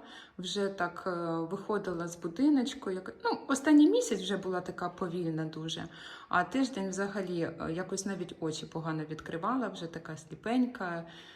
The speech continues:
так щось трошки їла. Вже я бачила, що вона погано себе почуває.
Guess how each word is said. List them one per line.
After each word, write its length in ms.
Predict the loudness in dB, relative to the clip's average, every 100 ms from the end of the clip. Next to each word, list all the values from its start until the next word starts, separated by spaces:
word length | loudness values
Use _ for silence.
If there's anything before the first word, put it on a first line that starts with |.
| _
так 260 | -12 -10 -10
щось 280 | -8 -8 -10
трошки 540 | -10 -8 -6 -8 -8
їла. 760 | -4 -2 -2 0 -2 -2 -4 -8 -16 -20 _ _ _ -8
Вже 240 | -4 0
я 100 | 0
бачила, 520 | 0 -2 -2 -8 -10 -10
що 220 | -10 -8
вона 560 | -6 -6 -4 -6 -6 -10 -14 -20 -20 -20 -20 _
погано 460 | -4 -2 -4 -4
себе 300 | -8 -12 -12
почуває. 720 | -12 -12 -14 -8 -4 -2 -2